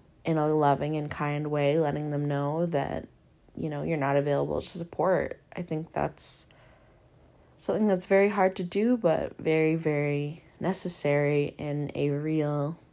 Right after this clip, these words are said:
you know, true friendship. And yeah, that's something I'm recognizing, but also, you know, the other side of that coin is also knowing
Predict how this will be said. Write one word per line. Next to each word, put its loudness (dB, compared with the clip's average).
you -6
know, -8
true -4
friendship. -2
And 0
yeah, 2
that's 0
something -2
I'm -4
recognizing, 2
but 8
also, 2
you 2
know, 2
the -2
other 4
side -2
of -4
that -4
coin -2
is 0
also -2
knowing -2